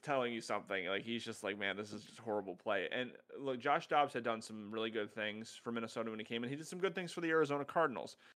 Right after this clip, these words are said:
He did some good things for the, the Tennessee Titans at points. And I think he probably did a few good plays in Jacksonville.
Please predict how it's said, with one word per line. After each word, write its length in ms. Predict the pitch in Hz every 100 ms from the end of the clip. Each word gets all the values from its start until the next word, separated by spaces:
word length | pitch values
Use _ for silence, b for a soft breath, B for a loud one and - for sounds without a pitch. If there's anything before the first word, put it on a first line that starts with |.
| _
He 80 | 156
did 160 | 175 185
some 160 | 196
good 200 | 190 208
things 320 | 208 214 202 -
for 540 | - 208 208 208 208 202 196
the, 340 | 202 196 190 120
the 80 | 175
Tennessee 340 | 165 190 180 185
Titans 440 | 170 170 143 120
at 180 | 110 -
points. 380 | 110 101 - 113
And 160 | 110
I 100 | 113
think 160 | 131 165
he 80 | 175
probably 300 | - 175 180
did 100 | 175
a 60 |
few 180 | 175 180
good 200 | 175 165
plays 280 | 165 160 143
in 80 | 127
Jacksonville. 640 | 131 110 - 101 82 -